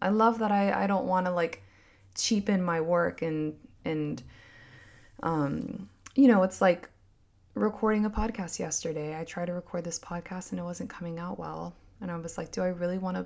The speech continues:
publish something that doesn't feel, that I don't feel very connected to and aligned with?"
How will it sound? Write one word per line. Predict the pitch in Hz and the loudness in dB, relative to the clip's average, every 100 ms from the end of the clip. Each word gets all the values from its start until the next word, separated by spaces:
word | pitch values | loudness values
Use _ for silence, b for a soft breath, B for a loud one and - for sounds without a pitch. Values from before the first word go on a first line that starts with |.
| - - - | -10 -20 -18
publish | - 185 185 185 - | -8 -4 -4 -4 -6
something | 185 185 190 185 180 | -4 -4 -4 -4 -4
that | 160 156 - - b b b b b b - | -4 -4 -6 -12 b b b b b b 0
doesn't | 185 175 - | 2 2 -6
feel, | - 170 165 165 170 175 175 175 - _ - | -8 -2 0 2 2 0 -2 -6 -16 _ -6
that | 175 | -4
I | 170 | -2
don't | 170 - | -6 -4
feel | 175 | -4
very | 165 165 165 | -2 -4 -6
connected | 165 - 151 151 165 156 | -6 -8 -8 -8 -12 -12
to | - 170 175 | -10 -6 -6
and | 156 | -6
aligned | 147 147 151 165 | -6 -6 -8 -8
with?" | 196 226 254 - | -6 -6 -8 -16